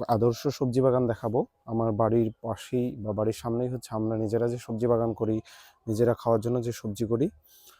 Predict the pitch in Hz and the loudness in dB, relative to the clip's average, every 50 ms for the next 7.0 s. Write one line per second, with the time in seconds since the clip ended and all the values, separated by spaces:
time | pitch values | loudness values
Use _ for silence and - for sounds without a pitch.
0 | _ _ - - 117 117 120 117 110 107 113 117 110 135 127 110 107 117 - - | _ _ -6 -2 0 2 2 2 2 0 0 0 0 0 0 2 0 0 0 0
1 | 120 123 127 131 127 110 113 104 110 117 120 117 104 104 120 113 - - 135 135 | -2 0 0 2 2 2 2 4 4 4 4 4 4 4 2 0 -2 0 0 2
2 | 117 113 113 113 117 113 - - - 127 117 110 - 120 120 - - 113 - - | 4 4 4 2 2 0 -2 0 0 2 2 0 -2 -4 -4 -4 -4 -6 -4 -4
3 | 123 - 127 110 127 - - 123 110 127 120 113 107 - - 117 110 117 113 110 | -4 -2 -4 -4 -4 -4 -4 -2 0 2 2 2 0 0 -2 -2 0 0 0 0
4 | 113 117 - 127 110 - 127 123 123 - _ - - _ _ _ - - _ _ | 0 0 -2 -2 0 2 2 2 2 0 _ -20 -20 _ _ _ -20 -20 _ _
5 | - - - 120 - 131 117 - - 120 107 107 123 110 - 131 113 - 131 117 | -8 -4 0 2 2 2 2 2 0 0 0 0 -2 -2 -2 -2 -2 -2 -2 -4
6 | 127 123 - - 131 131 151 156 143 131 139 135 135 127 - - 131 120 - 135 | -4 -4 -4 -2 0 2 2 2 2 0 0 -2 -4 -4 -4 -4 -4 -4 -4 -8